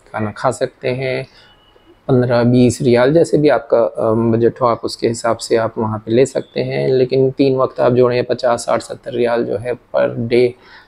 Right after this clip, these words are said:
into fifteen days, तो ये भी एक, अ, अमाउंट हो जाता है खाने का, तो आप इसको, अ, इसको भी include करना होगा।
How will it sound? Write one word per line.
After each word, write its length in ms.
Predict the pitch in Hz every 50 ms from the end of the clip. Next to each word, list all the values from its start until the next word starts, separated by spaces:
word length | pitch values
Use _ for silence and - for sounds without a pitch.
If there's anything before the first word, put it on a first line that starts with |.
| _ _ _ -
into 260 | 127 123 123 - 131
fifteen 560 | 120 - - 117 - - - 131 131 123 117 113
days, 240 | 117 113 113 117 110 - - - _ _ -
तो 60 | 117
ये 220 | 110 117 117 117 120
भी 160 | 131 143 131
एक, 200 | 127 127 - -
अ, 260 | - 120 123 - -
अमाउंट 340 | 127 117 113 113 117 117 113
हो 120 | - 123 123
जाता 320 | 131 131 120 117 - 120
है 120 | 120 120
खाने 320 | 120 - - 117 117 120 113
का, 280 | - - 123 123 - _ - - - - - - _ _ _ -
तो 280 | 110 110 107 110 107
आप 280 | - - 107 104 - - - -
इसको, 540 | 113 - - - - 139 135 131 127 123
अ, 520 | - - - 123 117 120 117 117 120 - - -
इसको 360 | - - 135 - - - 143
भी 100 | 135 131
include 360 | 131 127 120 - 135 127 120
करना 260 | - - 123 120 120 120
होगा। 420 | 120 120 110 110 120 113 113